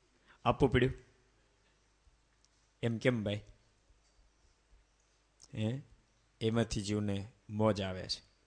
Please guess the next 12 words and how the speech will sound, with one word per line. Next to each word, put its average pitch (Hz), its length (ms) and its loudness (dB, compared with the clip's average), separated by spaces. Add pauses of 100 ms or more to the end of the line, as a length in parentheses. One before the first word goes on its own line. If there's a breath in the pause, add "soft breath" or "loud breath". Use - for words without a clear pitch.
(1200 soft breath)
એ 185 60 -4
તો 220 140 2
બહુ 208 180 2
શુષ્ક - 520 2
મોજ 110 300 2
છે. - 180 -2
કેવી 139 260 0
છે? 135 340 -2 (220)
બહુ 127 160 2
અલ્પ 156 460 4
છે. 117 480 2 (840 soft breath)
અને 127 180 0